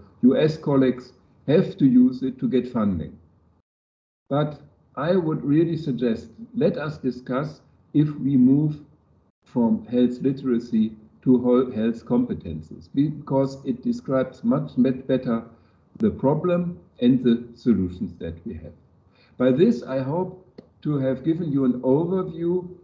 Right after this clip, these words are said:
about the different stages and phases of health literacy and how we can integrate the new technologies in this. Thank you for your attention.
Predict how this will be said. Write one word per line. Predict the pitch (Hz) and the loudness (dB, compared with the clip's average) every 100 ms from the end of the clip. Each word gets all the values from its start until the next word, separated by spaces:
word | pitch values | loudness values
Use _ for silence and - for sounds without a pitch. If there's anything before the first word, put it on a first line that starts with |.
| _ - | _ -4
about | 123 120 120 117 | 0 2 0 -2
the | |
different | 104 104 - 90 87 87 | -2 -2 -2 -4 -4 -6
stages | - _ 131 143 143 170 170 | -16 _ 2 2 0 -4 -4
and | - 101 | -8 -10
phases | - 131 147 156 170 - | -2 0 2 0 -4 -8
of | - 143 147 | -10 -10 -6
health | 143 131 | -6 -6
literacy | 151 143 147 143 - 139 135 - - _ | -8 -6 -4 -6 -2 -2 -2 -6 -20 _
and | 120 117 | 2 2
how | 123 135 151 151 - _ | 2 0 0 -4 -12 _
we | - 117 | 4 4
can | - 113 113 - - | 4 -4 -4 -4 -2
integrate | 156 160 131 110 107 104 - - _ _ | 0 0 -4 -2 -4 -4 -8 -20 _ _
the | 107 | 4
new | 107 120 139 | 6 6 4
technologies | - 95 98 92 85 85 82 - | -2 -4 -2 -4 -4 -8 -10 -10
in | 101 90 | -10 -10
this. | 76 - _ _ | -10 -14 _ _
Thank | 135 160 156 | -2 -2 0
you | 135 135 - | 0 0 -6
for | 117 | -2
your | 104 95 | -2 -2
attention. | - - 78 - | -6 -10 -12 -14